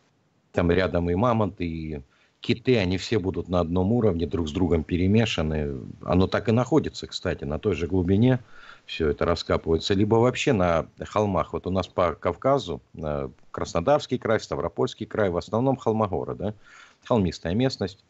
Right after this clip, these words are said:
И вот когда доб-, добывали у нас там р-, рядом даже вот, э, сколько, ну, километра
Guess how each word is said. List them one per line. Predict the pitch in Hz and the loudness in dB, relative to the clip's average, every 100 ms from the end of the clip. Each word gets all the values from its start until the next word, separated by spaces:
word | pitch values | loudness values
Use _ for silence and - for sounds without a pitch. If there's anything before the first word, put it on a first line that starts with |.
| _ _ _ _ - 95 | _ _ _ _ -8 0
И | 117 | 2
вот | 110 | 4
когда | - 110 107 71 | 2 4 4 2
доб-, | 78 78 98 80 | -2 -2 -2 0
добывали | 85 95 107 101 90 | 0 4 4 4 2
у | 98 | 2
нас | 90 | 0
там | - 90 | -2 -4
р-, | 87 - | -4 -4
рядом | 92 95 82 80 | 0 0 0 -2
даже | 82 80 | -4 -6
вот, | 71 - | -10 -12
э, | 67 62 55 _ - - _ _ _ _ - _ _ | -14 -16 -18 _ -20 -20 _ _ _ _ -20 _ _
сколько, | - 78 - | -6 -4 0
ну, | 139 | 0
километра | 117 107 90 87 | 2 2 2 0